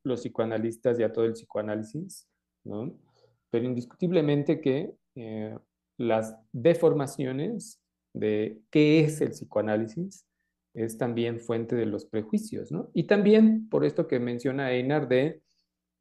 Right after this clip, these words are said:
lo que va a tocar el psicoanálisis, lo que va a mover en cada sujeto, que no podemos calcular, pero que sí puede crear,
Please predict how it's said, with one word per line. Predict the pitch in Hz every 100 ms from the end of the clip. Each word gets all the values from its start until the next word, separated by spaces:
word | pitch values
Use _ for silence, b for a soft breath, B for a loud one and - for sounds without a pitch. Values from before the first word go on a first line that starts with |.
| -
lo | 139 156 160
que | 156 156 147 151 151 139
va | 175 180 185 - - _ _ _ _ _
a | 131 -
tocar | 139 143 - 170 165
el |
psicoanálisis, | 156 165 143 147 151 151
lo |
que | 143
va | 127 151
a |
mover | 156 143 127 143 165 165 -
en | 120 120
cada | 131 135
sujeto, | 135 _ - - 156 190 _ _ _ _ _ _ _ _ _ _ _ _ _ -
que | 143
no | 143
podemos | 156 147 147
calcular, | 151 139 151 170 165 165
pero | - 127 127
que | 104
sí | -
puede | - 127 127
crear, | 117 110 113 -